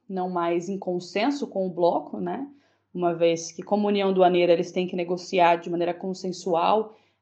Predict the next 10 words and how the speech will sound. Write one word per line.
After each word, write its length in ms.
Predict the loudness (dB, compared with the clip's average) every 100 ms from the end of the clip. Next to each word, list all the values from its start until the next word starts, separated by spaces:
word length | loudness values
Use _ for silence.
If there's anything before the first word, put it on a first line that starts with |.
| -4
ah, 460 | 0 2 2 0
possíveis 460 | -2 -4 -4 -4 -2
acordos 840 | -2 -2 0 0 -2 -8 -12 -18 _ -18 -10
e 80 |
tarifa 560 | 0 2 2 -2 -4 -4 -14
externa 380 | 0 2 2
comum 340 | 0 -2 -2 -2
pra 120 | -2
exportação 600 | -4 -6 -4 -4 -2 -2
com, 320 | -2 -8 -8